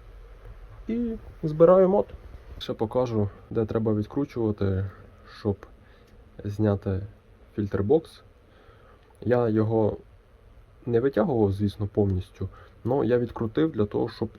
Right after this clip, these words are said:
опустити трохи нижче, і тоді є можливість витягнути, е, оцю кришку. Щоб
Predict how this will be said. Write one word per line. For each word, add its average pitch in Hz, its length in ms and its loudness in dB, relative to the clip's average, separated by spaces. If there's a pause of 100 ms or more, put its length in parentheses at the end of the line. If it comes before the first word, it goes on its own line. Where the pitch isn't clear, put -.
опустити 110 520 -4
трохи 104 360 -2
нижче, 107 460 -2 (140)
і 107 200 0
тоді 107 240 -2
є 117 260 0
можливість 107 600 0 (440)
витягнути, 98 720 -2 (960)
е, 104 40 -2 (540)
оцю 104 400 -6 (520)
кришку. - 460 -4 (180)
Щоб - 240 -2